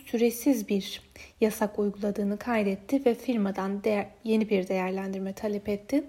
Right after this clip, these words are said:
Kurul ayrıca Facebook'un diğer kullanıcılarına da uygulanan kurallarla tutarlı bir yanıt oluşturması gerektiğini kaydetti.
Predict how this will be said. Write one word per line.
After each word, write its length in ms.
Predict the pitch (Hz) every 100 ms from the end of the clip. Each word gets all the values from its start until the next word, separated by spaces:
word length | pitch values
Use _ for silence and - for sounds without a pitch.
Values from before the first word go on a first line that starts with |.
| - - - - -
Kurul 260 | - 269 269
ayrıca 500 | 254 247 247 247 294
Facebook'un 720 | 285 254 240 - - 277 277
diğer 360 | 214 269 302 302
kullanıcılarına 800 | 262 214 202 190 202 196 190 190
da 60 |
uygulanan 580 | 196 202 202 202 202 240
kurallarla 920 | 247 - 214 202 196 190 208 254 254 - -
tutarlı 500 | - 247 226 214 196
bir 260 | 233 233
yanıt 340 | 226 233 220 208
oluşturması 640 | 196 196 - 202 190 -
gerektiğini 800 | - 220 190 - - 196 214 240 233 - - _
kaydetti. 640 | - 226 202 185 - 202